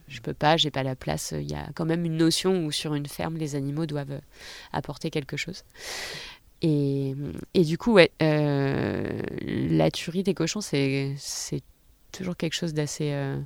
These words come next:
d'assez difficile. Et ouais, cette année, j'ai, bah, je, j'ai <laughs> le boucher qui était, qui était là sur place, et puis, bah, moi, j'ai, j'avais la, la larme à l'œil, euh, qu'on essaye de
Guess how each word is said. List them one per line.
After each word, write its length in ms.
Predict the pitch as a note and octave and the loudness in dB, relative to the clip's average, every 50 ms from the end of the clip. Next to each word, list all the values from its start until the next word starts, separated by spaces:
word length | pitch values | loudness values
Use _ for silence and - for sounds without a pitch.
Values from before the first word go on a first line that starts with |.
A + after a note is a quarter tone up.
| - _ _ - - - - - - - - - - | -8 _ _ -20 -20 -16 -14 -12 -12 -14 -14 -4 0
d'assez 240 | D#3 D3+ D3+ - E3 | 2 2 4 2 0
difficile. 500 | D3 C#3+ D3 - - D#3+ - - - F#3 A3 - - _ _ - - - - - - - _ _ - _ _ | -2 -2 -4 -6 -6 -6 -6 -6 -6 -8 -8 -12 -20 _ _ -20 -20 -20 -20 -20 -20 -20 _ _ -20 _ _
Et 320 | - D3 D3 C#3+ C#3 C#3 C3+ | 0 2 2 2 2 2 2
ouais, 140 | C#3 F3 F#3+ | 0 0 0
cette 260 | - - C#3 - - | 0 -2 -4 -2 -2
année, 240 | C3 C#3+ F#3 G#3 F#3+ | 0 0 0 0 -2
j'ai, 380 | E3+ D3+ C3 B2 B2+ B2 B2 C3 - - - - _ - _ _ _ - - - - - - - - - - - - - - _ _ - | -2 -4 -4 -4 -4 -6 -8 -10 -12 -14 -16 -20 _ -20 _ _ _ -20 -20 -20 -20 -20 -18 -18 -16 -16 -16 -18 -18 -20 -20 _ _ -4
bah, 180 | - D3 C#3+ C#3+ | 0 2 2 2
je, 360 | C#3 C#3 C#3+ C#3+ C3+ C3 C3+ | 2 2 2 2 2 2 2
j'ai 460 | C3+ C3+ C#3+ C3+ C3+ C3+ C3+ C3+ C#3 C3 B2+ - | 0 0 2 2 4 4 4 2 2 0 -2 -6
<laughs> 140 | - - G3 | -2 0 0
le 120 | E3 D3 | 0 0
boucher 420 | C#3 C3+ D#3 D#3 - - - F3+ | 0 -2 -2 0 0 2 2 2
qui 120 | - - D#3+ | 2 0 -2
était, 600 | C#3 - - C#3+ C3+ C3+ B2 A#2+ C3 B2+ C3+ C3 - | -2 -2 -2 -2 0 0 -2 -2 -2 -4 -6 -6 -6
qui 100 | - D3 | -8 -10
était 360 | - - D3 C3+ B2+ B2 A#2+ | -6 -2 0 0 0 0 2
là 140 | C#3 D3 D#3+ | 2 2 2
sur 200 | - - D3+ - | 2 -2 -4 -4
place, 320 | - - F3 G3 A3 - | 0 2 2 2 2 2
et 80 | F#3+ D3+ | 0 0
puis, 180 | - - C3+ C3 | 0 -2 -2 2
bah, 160 | C3 B2+ B2+ | 2 2 4
moi, 180 | C3 C3 E3 | 4 4 2
j'ai, 280 | F3 E3 D#3 C3 B2 C3 | 2 2 2 2 2 0
j'avais 300 | B2 B2+ A#2+ B2+ B2+ A#2+ | 0 0 0 0 0 0
la, 220 | B2 A#2+ A#2+ A#2+ C#3+ C#3 D3 D#3 | 0 0 0 0 -2 -2 -2 -2
la 160 | E3+ D3+ C#3 C#3 | 0 2 4 6
larme 280 | D3 D#3 D3 D#3+ D#3+ | 6 4 4 4 2
à 100 | C#3+ D3+ | 2 4
l'œil, 240 | D3+ E3 F3+ F#3 F3 | 6 6 6 6 4
euh, 300 | D3+ C3+ C3 B2+ B2+ B2 C3 D3+ D3+ - _ - - - - - - - - - - - - - - _ _ - | 4 2 2 2 0 0 -2 -4 -8 -12 _ -18 -14 -12 -10 -10 -10 -12 -14 -18 -18 -20 -20 -20 -20 _ _ -12
qu'on 120 | - - C#3+ | -8 -4 -2
essaye 320 | C3+ C#3 - - D#3+ D3 | -2 -2 0 0 0 0
de 280 | C3+ C3+ B2+ B2 B2 | 0 -2 -2 -4 -4